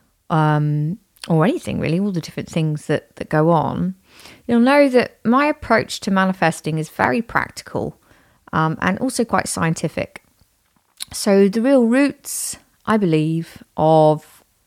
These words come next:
manifesting is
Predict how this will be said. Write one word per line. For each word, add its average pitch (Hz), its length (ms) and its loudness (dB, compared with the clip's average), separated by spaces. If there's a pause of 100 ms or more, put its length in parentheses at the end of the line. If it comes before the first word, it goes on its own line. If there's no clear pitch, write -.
(720)
manifesting 185 960 -2 (420)
is 180 1080 4